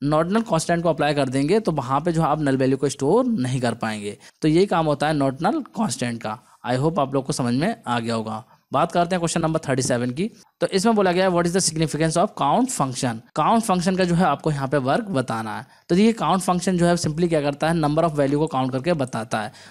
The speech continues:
मतलब कि नंबर ऑफ रिकॉर्ड कितने हैं उनको ये काउंट करता है। एक टेबल में number of tuple जो होंगे, मतलब कि number of record जो होंगे उनको ये काउंट करता है।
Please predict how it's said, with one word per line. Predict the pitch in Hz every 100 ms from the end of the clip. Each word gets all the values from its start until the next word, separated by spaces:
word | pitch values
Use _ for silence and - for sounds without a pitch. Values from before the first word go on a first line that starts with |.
| -
मतलब | 165 202 208
कि | 208
नंबर | 165 175 202
ऑफ | 175
रिकॉर्ड | 147 156 180
कितने | 185 160 170
हैं | 196 -
उनको | 156 170
ये | 165
काउंट | 135 139 139
करता | 131 135 135
है। | 185 -
एक | 214 226
टेबल | 185 185
में | 214
number | 190 170 196
of | -
tuple | 160 165
जो | 170 160
होंगे, | 143 151 262
मतलब | 156 156
कि | 160
number | 160 151 165
of | 165
record | 160 143 156
जो | 151
होंगे | 139 151
उनको | 156 151 139
ये | 135
काउंट | 127 156 202 -
करता | 127 117 117
है। | 107